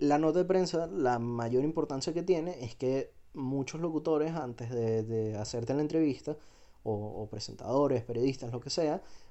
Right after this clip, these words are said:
usan la nota de prensa para saber exactamente hacia dónde guiar la, la entrevista, porque no, no es lo mismo que vayas a hacerle una entrevista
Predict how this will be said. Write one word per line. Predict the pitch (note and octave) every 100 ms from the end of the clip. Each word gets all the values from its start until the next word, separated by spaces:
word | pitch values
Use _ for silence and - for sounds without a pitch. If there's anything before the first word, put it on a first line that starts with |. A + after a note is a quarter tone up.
| -
usan | D3+ D#3 D#3 F3 F3
la | D#3 D3
nota | D3 E3
de | F3
prensa | F#3+ E3+ E3 F#3+
para | D#3 C3
saber | - A#2+ C3
exactamente | F3 - A#2 C#3+ C#3+ C3 C3 E3 D3+ - -
hacia | - C3 C3+
dónde | A#2 A#2 C3
guiar | C3+ A#2 A2
la, | A#2+ B2 A#2+ A2+
la | A2
entrevista, | A2+ F3+ G3 B2+
porque | A#2+ - E2+
no, | A2+ A2 A#2+ C3+ C#3+ - - - -
no | A#2+
es |
lo | C3+
mismo | D#3+ D3 A#2
que | A2+
vayas | A2 A#2
a | C#3+
hacerle | C#3 B2
una | C#3+
entrevista | D3+ D3 D#3 D3+ B2 A2+